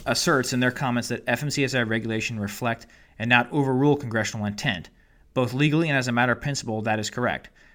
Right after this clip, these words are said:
That is why three seventy-one point three C should be deleted and repealed. Section three seventy-one point three C was adopted by, in nineteen eighty by the I C C, as I mentioned previously.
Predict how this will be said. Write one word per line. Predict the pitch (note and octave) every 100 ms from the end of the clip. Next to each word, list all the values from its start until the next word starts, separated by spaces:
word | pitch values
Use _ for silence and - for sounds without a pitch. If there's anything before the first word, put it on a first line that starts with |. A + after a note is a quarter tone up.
| _
That | A2 C3
is | C3+
why | C#3 A#2+ A#2
three | A#2 C#3+
seventy-one | D3 C#3+ C3 A#2+
point | B2+ B2
three | - A#2+ A#2
C | A#2+ - D3+ A#2 A#2 -
should | - C#3 C3
be | A2+ A2 A#2+
deleted | A#2+ A2+ A2+ G#2+ G#2+
and | G#2+
repealed. | G#2 G#2 A#2 D2+ - - _ - _
Section | - D3+ C#3+ D3
three | - D#3
seventy-one | D#3+ D#3+ D3 C#3 C3+
point | C3+ B2
three | C3+ B2
C | - - D3+ B2
was | A#2
adopted | A2+ A#2+ A2+ - B2+
by, | G#2+ G2+
in | - A#2
nineteen | B2+ D3
eighty | B2+ A2+
by | A2 G#2
the | G#2
I |
C | G2+ A2
C, | - C#3
as | F#2
I | G2+
mentioned | G#2 G#2
previously. | B2 D#3+ G#2+ - -